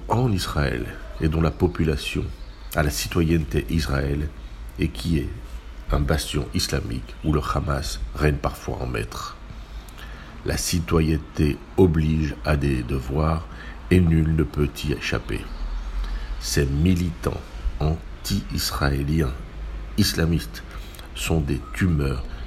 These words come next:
qu'il faut extirper, car elles pourrissent en réalité israélienne qui permet à tous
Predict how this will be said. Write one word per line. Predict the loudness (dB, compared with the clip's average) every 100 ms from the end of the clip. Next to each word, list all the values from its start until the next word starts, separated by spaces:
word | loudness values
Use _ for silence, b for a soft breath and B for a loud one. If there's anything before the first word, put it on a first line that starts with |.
| -10
qu'il | -2 -2
faut | 0 -2 -4 -2
extirper, | 0 0 -4 -8 -8 -2 -2 -4 -4 -4 -4 -8 -8 -10 -10 -12 -12 -10
car | 0 2 4
elles | 2
pourrissent | 2 2 4 4 2 -2 -2
en | 0 -2 -6 -6
réalité | 0 2 6 6 4 2 0 2
israélienne | 2 4 2 2 2 0 B B B B -2
qui | -2
permet | 2 0 2 2 2
à | -2 -6 -12 2
tous | 2